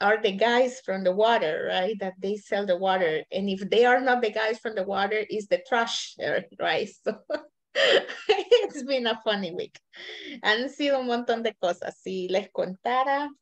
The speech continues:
ustedes no me creyeron. So, but yeah. <laughs>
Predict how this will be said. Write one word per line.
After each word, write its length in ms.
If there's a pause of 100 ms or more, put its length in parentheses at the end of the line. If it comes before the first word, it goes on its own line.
ustedes 440
no 140
me 120
creyeron. 600 (800)
So, 180
but 200
yeah. 200 (260)
<laughs> 800